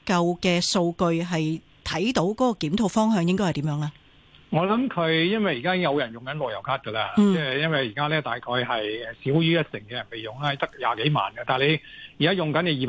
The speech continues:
Speaker 2: 百幾萬㗎啦嘛。
Speaker 1: 係。
Speaker 2: 咁所以你，呃，有一個掌握定嘅數據嘅，但係當然就係佢之後，咁你幾個月就更加清楚啦。咁但係呢，其實都係，即係如果你係明顯係濫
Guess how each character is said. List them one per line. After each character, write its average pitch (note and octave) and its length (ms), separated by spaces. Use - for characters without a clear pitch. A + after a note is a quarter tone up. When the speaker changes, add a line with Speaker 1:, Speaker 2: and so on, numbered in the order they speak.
Speaker 2:
百 B2 60
幾 C#3 80
萬 A2+ 200
㗎 A2 80
啦 B2+ 60
嘛。 G#2 180
Speaker 1:
係。 D#3 280
Speaker 2:
咁 E3 180
所 F#3 160
以 F#3 40
你， D#3+ 320
呃， D#3+ 80
有 C#3 140
一 F3+ 40
個 C#3 440
掌 C#3 200
握 F3+ 120
定 C3 160
嘅 B2+ 60
數 B2 160
據 A#2+ 100
嘅， A2+ 380
但 A#2 120
係 A#2 40
當 F3 180
然 D3+ 180
就 C#3 60
係 A2+ 220
佢 B2 340
之 D#3+ 180
後， A2+ 200
咁 A#2+ 160
你 C3 100
幾 A#2+ 160
個 B2+ 100
月 B2 60
就 G#2 120
更 A2 180
加 B2 100
清 B2 200
楚 G#2+ 140
啦。 A#2 280
咁 D3 240
但 C3 180
係 B2+ 200
呢， E3 340
其 A#2 80
實 A#2 200
都 D3+ 120
係， A2 380
即 F3 120
係 D3 120
如 C3 60
果 E3 80
你 D3 60
係 C3+ 120
明 A#2+ 100
顯 D3 120
係 C3+ 120
濫 A2+ 220